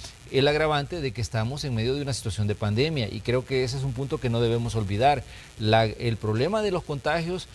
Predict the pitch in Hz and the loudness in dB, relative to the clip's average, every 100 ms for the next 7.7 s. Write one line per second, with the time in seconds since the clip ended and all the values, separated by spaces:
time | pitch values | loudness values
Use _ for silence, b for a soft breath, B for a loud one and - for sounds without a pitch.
0 | B - 127 123 151 185 - 139 151 131 | B -2 2 4 2 0 0 0 0 -2
1 | 131 143 127 120 120 113 104 - 175 180 | -2 -2 -2 0 0 0 0 0 0 0
2 | 110 95 92 92 87 90 - 127 123 135 | -2 -4 -4 -4 -4 -8 -6 -2 0 0
3 | 147 147 151 135 131 127 147 143 147 139 | 0 0 -2 -2 2 2 2 0 0 2
4 | 135 135 127 180 156 98 B B B - | 2 2 0 0 0 -2 B B B -2
5 | 147 165 151 123 113 117 113 117 139 120 | 2 4 4 2 0 -2 0 -2 -2 -6
6 | 143 151 - 131 131 - 175 127 101 113 | -4 -6 -2 2 2 0 -6 -6 -4 -4
7 | 127 113 120 135 131 135 | 0 2 4 2 2 -2